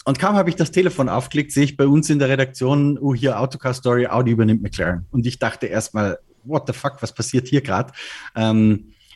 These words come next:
ich habe grad mit jemandem gesprochen, ähm, der meiner Meinung nach sehr gut informiert ist über die Situation und der erwähnt diese Nummer nicht mit einem Wort. Das ist doch höchst eigenartig. Ähm,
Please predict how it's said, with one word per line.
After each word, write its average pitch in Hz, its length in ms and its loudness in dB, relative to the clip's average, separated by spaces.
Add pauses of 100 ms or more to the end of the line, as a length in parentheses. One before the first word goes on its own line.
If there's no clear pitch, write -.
ich 110 160 -4
habe 123 140 -2
grad - 260 -4
mit 135 180 -2
jemandem 123 760 2
gesprochen, 147 840 0 (160)
ähm, 127 520 2 (260)
der 110 260 0
meiner 110 300 0
Meinung 113 340 0
nach 107 200 0
sehr - 200 0
gut 131 240 0
informiert 117 540 2
ist 180 220 2
über 151 140 2
die 147 100 0
Situation 143 680 0 (340)
und 117 200 -4
der 117 140 2
erwähnt 120 440 2
diese 117 200 2
Nummer 123 280 2
nicht 123 240 -2
mit - 180 -12
einem 98 280 -2
Wort. 69 420 -2
Das 104 120 0
ist - 100 -4
doch - 160 -4
höchst - 200 -2
eigenartig. 80 540 -4 (640)
Ähm, 104 540 2